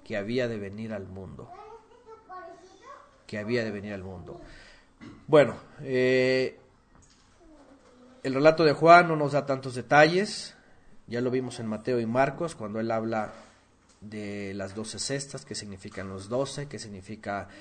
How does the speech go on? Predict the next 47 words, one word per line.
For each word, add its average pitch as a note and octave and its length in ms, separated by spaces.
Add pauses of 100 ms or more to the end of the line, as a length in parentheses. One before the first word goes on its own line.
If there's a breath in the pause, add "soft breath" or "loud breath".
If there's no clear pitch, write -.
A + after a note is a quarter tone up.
(340 loud breath)
el G2 80
pan A#2+ 340
multiplicado, A#2+ 800
los F#2 160
peces, A#2 420
el G2 60
alimento. G#2 440
¿Se - 100
acuerdan? A#2 320
Hablamos F#2+ 360
de E2+ 80
las F2 180
doce E2 240
tribus, A#2+ 500
hablamos F#2+ 340
del F2 120
alimento, A2+ 520
hablamos G2+ 300
de, F#2 100 (560 loud breath)
de G2+ 140
que A2+ 100
ellos A2 200
iban A2+ 120
a G2+ 40
ser A2+ 120
los - 140
encargados G2+ 420
de G2+ 80
llevarles G2 400
el F#2 100
resto G2 320
del D#2 140
alimento A2+ 500
espiritual, A#2+ 800 (680 loud breath)
etcétera. B2 380
Ya, E3 540
no, D3 300
para C3+ 180
no D3 440
volver C3 280
a D3 60
repetir C#3 340
este C3+ 320
tema, D3 240
ya B2 180
lo C3 100
vimos. E3 440